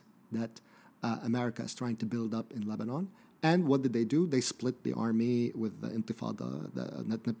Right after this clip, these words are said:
again, Nabih Berri. <laughs> Um, and, and, uh, the Syrians said, "Oh, oh, you want a state in Lebanon? That's nice."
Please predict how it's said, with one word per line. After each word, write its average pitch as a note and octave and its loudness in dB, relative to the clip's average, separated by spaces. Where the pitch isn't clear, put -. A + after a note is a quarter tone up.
again, A#2+ 2
Nabih G#2 0
Berri. A2+ -4
<laughs> D3+ -2
Um, A#2+ 0
and, C3+ 4
and, C3+ 4
uh, C#3 4
the D3 6
Syrians C#3 4
said, E3+ 2
"Oh, E3+ 6
oh, C3+ 4
you A#2+ 4
want A#2 2
a - 0
state A#2+ -2
in A2 -2
Lebanon? A2 0
That's A#2+ -2
nice." - -10